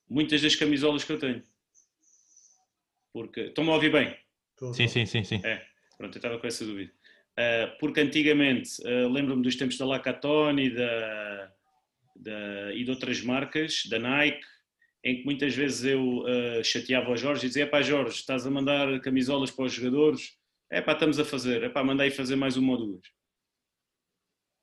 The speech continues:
Speaker 1: E depois pagava, pronto, mas vinham como se fossem preparadas para jogo.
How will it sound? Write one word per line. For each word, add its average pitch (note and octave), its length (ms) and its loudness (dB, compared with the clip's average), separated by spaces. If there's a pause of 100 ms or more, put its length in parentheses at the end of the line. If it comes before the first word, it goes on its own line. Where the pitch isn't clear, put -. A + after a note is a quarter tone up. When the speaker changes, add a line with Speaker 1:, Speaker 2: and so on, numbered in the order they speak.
(140)
Speaker 1:
E A2 60 -10
depois B2 200 -4
pagava, C#3+ 460 0
pronto, D#3 380 -2
mas A#2+ 180 0
vinham D3+ 640 0
como C#3+ 180 0
se C3+ 80 -6
fossem D3 180 -4
preparadas C#3+ 460 0
para D#3+ 100 -8
jogo. C3+ 320 -4